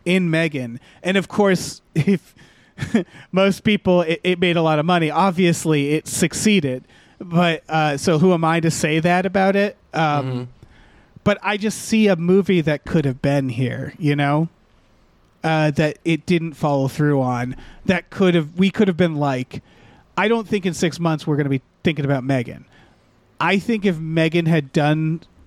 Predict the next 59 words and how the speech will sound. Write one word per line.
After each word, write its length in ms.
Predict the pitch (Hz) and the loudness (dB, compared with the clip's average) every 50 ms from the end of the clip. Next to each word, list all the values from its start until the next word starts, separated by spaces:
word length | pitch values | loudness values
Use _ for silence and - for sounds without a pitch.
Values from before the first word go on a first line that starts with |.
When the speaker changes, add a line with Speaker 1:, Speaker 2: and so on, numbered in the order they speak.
| - - - - - | -20 -20 -14 -4 -2
Speaker 1:
its 180 | 170 151 - | -2 -2 -2
full 180 | - - 170 147 | -2 -2 -2 -2
potential, 720 | - 156 - - 170 147 156 156 - 196 208 214 240 - - - - - - - _ _ _ _ _ _ _ _ | -2 -4 -4 -4 -4 -4 -4 0 2 2 2 2 2 -2 -8 -14 -20 -20 -20 -20 _ _ _ _ _ _ _ _
we 140 | - 175 180 | 0 0 2
would 280 | 156 147 156 151 135 - | 2 0 -2 -4 -4 -8
be. 260 | - 98 82 - - _ _ _ - | -14 -18 -18 -18 -20 _ _ _ -8
Speaker 2:
We 240 | 151 147 156 151 | -4 0 2 2
Speaker 1:
That's 300 | 147 139 143 151 147 127 | 4 2 2 0 -2 -4
Speaker 2:
would 20 | 113 | -2
be. 80 | 123 | 0
Speaker 1:
what 100 | 175 160 | 0 0
it 60 | 151 135 | 0 -2
comes 180 | - 127 131 | -2 -2 0
Speaker 2:
Yeah. 100 | 117 107 107 | 0 -2 -4
Speaker 1:
back 160 | 131 127 - | -6 -6 -4
Speaker 2:
I 120 | 131 143 147 | -2 0 0
think 180 | 143 147 131 123 | 0 0 0 -2
Speaker 1:
down 80 | 120 | -4
Speaker 2:
it, 80 | 120 117 | -4 -4
Speaker 1:
to. 60 | 117 139 | -2 -2
Speaker 2:
I 60 | 139 | 0
think 180 | 139 135 127 131 | 0 -2 -2 -2
you're 160 | 123 120 120 | 0 0 0
right 140 | 120 117 113 | 2 0 0
about 340 | 107 107 107 107 107 - | 0 0 0 -2 -2 -2
that. 220 | - 107 107 107 110 | -2 -2 0 0 0
I 100 | 120 127 | 0 -2
think 220 | 120 139 135 123 127 | 0 0 -2 -2 -2
it 100 | 123 123 | -4 -4
could 140 | 131 127 | -6 -8
have 80 | 127 117 | -6 -6
been 180 | 120 123 120 117 | -4 -4 -4 -2
a, 300 | 117 113 113 113 110 110 - - - _ _ _ _ _ _ _ _ _ _ - | -2 -2 -2 -2 -2 -4 -8 -12 -18 _ _ _ _ _ _ _ _ _ _ -6
just 200 | 151 143 - 160 | -6 -4 -2 -2
a 60 | 151 | -2
genre 460 | 123 135 147 147 170 175 147 127 120 | 0 0 0 0 0 0 0 -2 -2
film 380 | - - 127 123 123 123 120 120 | -4 -4 -2 0 0 0 0 0
that 180 | 117 113 110 | 0 0 0
was 160 | 127 127 117 | 0 -2 0
spectacular. 920 | - - - - 117 - - 160 160 156 - - 110 110 110 113 120 120 117 - - - - | -2 -2 -2 -2 -4 -4 -2 -2 -2 -2 -4 -6 -8 -6 -4 -4 -4 -6 -6 -10 -10 -6 -2
Um, 200 | 131 127 127 196 | 0 2 2 2
Speaker 1:
Yeah, 140 | 202 180 156 | 2 2 0
that 120 | 156 147 | 0 0
people 160 | - 185 202 185 | 0 2 2 2
Speaker 2:
but 40 | 165 | 2
Speaker 1:
would 80 | 151 | 2
be 40 | 160 165 | 2 0
like, 120 | 156 - | 0 0
"Holy 360 | - 147 185 180 170 160 151 | 0 0 2 2 2 2 0
shit, 280 | 139 - - - - 208 | 0 -2 -2 0 2 2
Speaker 2:
woulda, 160 | 247 247 233 | 2 2 0
Speaker 1:
Megan 120 | 147 147 147 | 0 -2 -2
Speaker 2:
coulda, 160 | 190 165 165 | -2 -2 -2
Speaker 1:
was 80 | 139 127 | -2 -2
Speaker 2:
shoulda. 260 | 139 190 190 180 156 147 | 0 2 2 2 2 0
Speaker 1:
amazing." 260 | 139 135 131 120 107 - - - - - - - - - | 0 -2 -4 -8 -14 -20 -20 -20 -20 -20 -20 -20 -14 -6
Speaker 2:
You 140 | - 147 139 | -4 -2 0
know. 200 | 131 127 135 135 - - - - - - - _ _ _ _ _ _ _ _ _ _ | 0 0 -2 -4 -10 -16 -20 -20 -20 -20 -20 _ _ _ _ _ _ _ _ _ _
Speaker 1:
Yeah. 180 | - 156 143 | -4 -4 -4